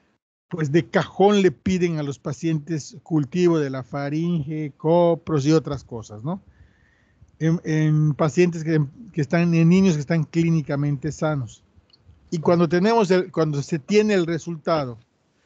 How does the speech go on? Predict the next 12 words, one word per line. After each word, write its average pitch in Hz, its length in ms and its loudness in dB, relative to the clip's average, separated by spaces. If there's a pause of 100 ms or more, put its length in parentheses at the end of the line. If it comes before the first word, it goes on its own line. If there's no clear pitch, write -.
(420)
esos 190 340 0
niños 196 260 0
son 190 140 -4
mandados 165 520 -4
al 143 120 -8
doctor 170 460 -8
y 175 60 0
ahí, 185 160 6
ahí 185 120 4
tenemos 160 400 -6
un 151 120 -8
problema. 127 400 -10